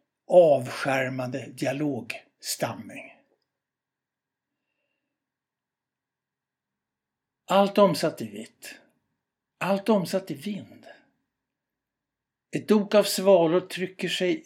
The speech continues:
ut. Vind väller in över slätten. Stigen leder till dungen, slänten, slutar vid sjön. Kommer det för nära nu? Ja,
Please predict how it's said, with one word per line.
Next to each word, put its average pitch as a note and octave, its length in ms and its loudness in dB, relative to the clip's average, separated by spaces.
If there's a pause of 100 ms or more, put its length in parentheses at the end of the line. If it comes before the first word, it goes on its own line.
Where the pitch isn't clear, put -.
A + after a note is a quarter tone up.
(100)
ut. - 600 -14 (760)
Vind D#3 440 -2
väller C3 320 -6
in C#3 200 -8
över B2 140 -8
slätten. - 560 -10 (1400)
Stigen G3 500 -2
leder D#3 260 -2
till C#3 160 -12
dungen, D3+ 640 -8
slänten, E3+ 760 -6
slutar E3 440 -4
vid E3 120 -8
sjön. B2+ 460 -8 (1500)
Kommer C#3+ 180 -8
det C3 60 -6
för C#3 120 -8
nära D#3 300 -4
nu? B2 140 -14 (600)
Ja, E3+ 480 -4